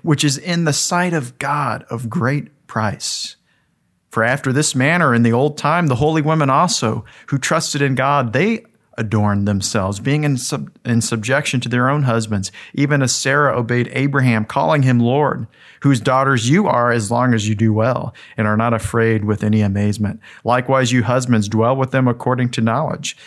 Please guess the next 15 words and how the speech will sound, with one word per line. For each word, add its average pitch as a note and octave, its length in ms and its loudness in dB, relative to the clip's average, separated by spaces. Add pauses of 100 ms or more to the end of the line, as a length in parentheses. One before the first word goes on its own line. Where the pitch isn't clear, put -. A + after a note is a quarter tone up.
(140)
giving B2+ 260 2
honor C3 420 2
unto B2 220 0
the A#2 80 0
wife A#2+ 340 0
as A2 140 0
to - 100 -4
the A2+ 120 2
weaker A#2 300 0
vessel, A#2 500 -2 (340)
and A2 160 2
as G#2+ 100 0
being A#2 440 2 (100)
heirs C#3+ 340 0
together B2+ 640 0